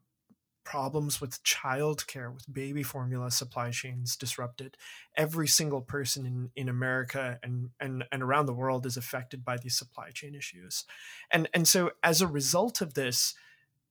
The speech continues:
since this has become so salient to so many people, we are seeing a huge upheaval and increase in freight tech, supply chain tech companies, folks that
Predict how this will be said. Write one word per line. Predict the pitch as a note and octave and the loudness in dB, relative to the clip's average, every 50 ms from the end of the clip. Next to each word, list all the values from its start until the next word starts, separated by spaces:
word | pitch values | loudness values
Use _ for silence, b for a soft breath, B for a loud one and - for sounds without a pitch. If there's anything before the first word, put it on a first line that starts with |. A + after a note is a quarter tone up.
| _ _ _ _ - | _ _ _ _ 4
since | - - - - A3+ B3 A#3+ - | 6 8 8 8 8 8 6 6
this | - A3 G3 - | 6 8 6 6
has | - E3+ | 4 4
become | B2+ - D#3+ - - D#3+ D#3+ D#3+ | 0 -2 -4 -4 -4 -2 0 4
so | D3+ - - - D#3+ D#3+ E3+ | 6 8 8 8 6 6 4
salient | D#3+ - - - C#3+ D3+ D#3 D3+ C#3+ C#3 B2 - - - | 6 6 6 6 4 4 2 2 0 0 -2 -4 -4 -2
to | - D#3+ | 0 0
so | C#3 - - - D3+ D3+ | 2 2 2 0 0 0
many | D3+ C#3+ C#3 C3 B2 | 0 0 0 -2 -4
people, | B2 - F#3+ G#3 - D#3+ C3+ C3 B2+ C3 b b b b b b b b | -4 -2 -2 -2 0 0 -2 -2 -2 -4 b b b b b b b b
we | - D#3 F3 | -2 0 2
are | A3+ C#4 A#3+ | 4 4 6
seeing | - - - A3 A3 G#3+ G3+ F#3+ - - | 6 6 6 6 6 4 4 4 2 2
a | D3+ | 0
huge | B2 - - - - - A#3+ B3 A#3+ G3+ E3 C#3+ C3 B2+ - - - | -2 -2 -6 -8 -4 2 4 6 6 6 6 4 2 -2 -4 0 2
upheaval | - B2+ A#2+ - - D#3+ D3 C#3 C3 C3+ C3 C3 B2 - - | 0 0 0 -2 -6 -4 -4 -2 -2 -2 -2 -2 -2 -4 -4
and | D3+ C#3 C3 C3 - - | -4 -4 -4 -4 -6 -4
increase | D#3+ D#3 D#3 D#3 D3+ - - D3 C3 B2 B2 - - - - | -2 -2 -2 -2 -2 -2 -4 -2 0 4 4 4 4 2 0
in | - C#3+ C3+ C3 C3 B2+ B2+ A#2+ b b b b b b b | -4 -4 -2 0 0 0 -2 -4 b b b b b b b
freight | - - - E3 D3+ C#3+ C#3+ - | -10 -4 0 2 2 2 0 -4
tech, | - - C3+ B2+ B2 - - | -6 -4 -4 -4 -6 -6 -6
supply | - - - C#3+ B2 - - C3+ C#3 C#3 | -2 0 0 0 -2 -2 0 0 0 2
chain | B2+ - - C#3 C#3 C3+ | 0 -2 -2 -2 -4 -4
tech | A#2+ - C3 A#2+ B2 - - | -4 -4 -4 -6 -6 -8 -12
companies, | - - C#3 C3 B2 B2+ B2+ B2+ B2 A#2+ - - - B B B B B _ _ _ | -8 -6 -6 -4 -4 -4 -4 -2 -2 -2 -2 -2 -4 B B B B B _ _ _
folks | - - - F#3 G3+ G3+ - - | -6 0 4 4 4 6 6 8
that | - A3+ G#3 G#3 | 8 8 8 6